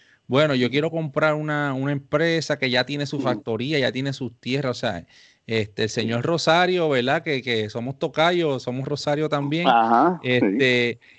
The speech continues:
Speaker 1: son personas que están, que conocen los orígenes de este, de,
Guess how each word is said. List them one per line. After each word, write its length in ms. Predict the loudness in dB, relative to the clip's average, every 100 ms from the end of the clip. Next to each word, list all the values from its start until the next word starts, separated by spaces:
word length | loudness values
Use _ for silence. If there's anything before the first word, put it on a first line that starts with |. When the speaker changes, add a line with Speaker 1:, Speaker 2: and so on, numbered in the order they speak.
| _ _
Speaker 1:
son 360 | -14 -4 -4 -2
personas 640 | -4 -4 -4 -4 -4 -4 -4
que 120 | -6
están, 580 | -6 -6 -4 -4 -8 -12 _ _ _ _ _ _
que 200 | -6 -4
conocen 800 | 2 4 4 2 0 0 0 2
los 100 | 2
orígenes 720 | 4 4 4 0 0 0 -2 0
de 120 | 2
este, 380 | 2 0 0 0
de, 260 | 0 -2